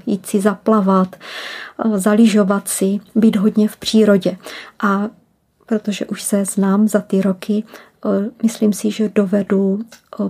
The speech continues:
poznat, kdy, kdy je ta hranice, kdy potřebuji odpočívat a nemám problém a ti lidé to většinou dobře chápou, že si potřebuji odpočinout nebo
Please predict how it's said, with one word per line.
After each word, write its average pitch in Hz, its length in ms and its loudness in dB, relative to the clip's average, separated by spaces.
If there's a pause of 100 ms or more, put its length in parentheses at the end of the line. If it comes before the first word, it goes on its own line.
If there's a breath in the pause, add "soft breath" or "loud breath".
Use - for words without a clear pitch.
poznat, 190 460 0 (100)
kdy, 196 480 -2
kdy - 160 0
je 202 120 2
ta 208 140 -4
hranice, 202 720 0
kdy 208 160 -6
potřebuji 202 580 -2
odpočívat 196 840 -4
a 196 200 -2 (200)
nemám 202 340 4
problém 196 540 0
a 202 160 -4
ti - 180 -2
lidé 196 360 0
to 190 180 0 (420)
většinou 190 680 0
dobře 214 320 2
chápou, 196 540 0
že 190 240 0 (440 loud breath)
si - 140 0
potřebuji 202 600 0
odpočinout 190 840 0
nebo 190 480 2